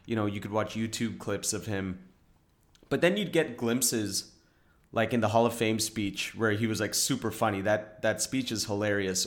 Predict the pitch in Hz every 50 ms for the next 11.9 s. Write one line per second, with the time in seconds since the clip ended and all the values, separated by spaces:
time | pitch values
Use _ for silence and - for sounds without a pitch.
0 | - - 107 104 101 101 98 - - - - - - - - - - 135 113 120
1 | 120 - 117 113 110 110 113 110 107 101 98 101 101 98 95 92 92 98 95 95
2 | 95 101 110 101 101 95 90 - - - 123 117 107 - 110 107 104 101 98 95
3 | 95 92 92 92 90 87 85 - - - 110 101 - - - 110 104 104 95 87
4 | 78 - - - _ _ _ _ _ _ _ _ _ _ _ _ _ - 123 123
5 | 120 120 117 117 - - - - - _ _ _ _ _ _ _ _ _ - 147
6 | 139 127 120 120 120 120 117 107 113 120 131 143 - - 123 127 117 113 110 123
7 | 147 143 180 147 123 - 127 127 120 107 113 104 - 107 110 107 107 107 - -
8 | 101 113 110 107 117 120 123 120 123 120 117 - 120 113 113 110 104 104 101 98
9 | 95 104 101 107 113 - - 139 127 131 147 170 170 135 110 110 110 127 123 120
10 | 120 117 104 104 - - 127 - 101 107 101 - 110 101 98 95 87 87 87 -
11 | - - _ _ - _ _ _ - - 101 101 101 101 98 98 95 -